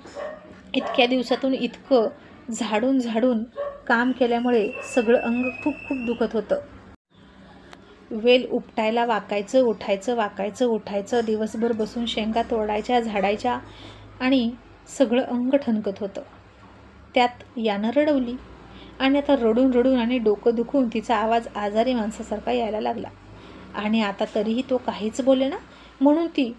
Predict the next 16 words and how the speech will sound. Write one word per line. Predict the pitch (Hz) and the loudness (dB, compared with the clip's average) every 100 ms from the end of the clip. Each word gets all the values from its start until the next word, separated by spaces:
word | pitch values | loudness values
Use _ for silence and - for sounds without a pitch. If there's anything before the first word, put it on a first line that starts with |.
| - | -12
डोळे | 226 233 226 262 | -2 0 2 0
पुसून | - - 262 | -4 -8 -4
म्हणाली, | 233 214 226 | -2 -2 -2
"ठीक | 269 269 - | 2 2 2
आहे, | 190 - - _ - _ - | -8 -12 -20 _ -20 _ -10
आता | 208 | -4
जाते | 220 214 196 254 | -2 -2 -4 -2
मी | 277 | 0
निघून | 294 269 226 214 - - - | 0 0 -2 -6 -8 -20 -6
बाहेर | 214 202 220 | -4 -2 -2
अंधारात, | - 220 208 202 - - _ _ - | -2 -4 -2 -4 -8 -12 _ _ -10
जाऊ | 214 202 | -8 -4
द्या | 226 | -4
मला | 233 240 | -2 -4
काय | 240 233 | -2 -4
चावलं | 233 214 214 | -2 -2 -2